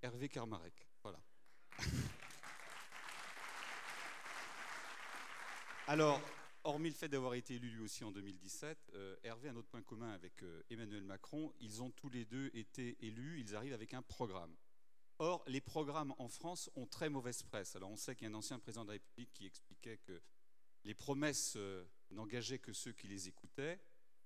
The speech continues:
Mais, euh, on sait également qu'en campagne, généralement, on fait campagne, euh, en poésie et que quand on arrive au pouvoir, on gouverne en prose.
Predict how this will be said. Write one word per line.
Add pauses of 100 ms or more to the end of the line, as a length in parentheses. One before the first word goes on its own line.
(180)
Mais,
euh,
on
sait
également
qu'en
campagne,
généralement,
on
fait
campagne,
euh, (180)
en
poésie
et
que
quand
on
arrive
au
pouvoir,
on
gouverne
en
prose.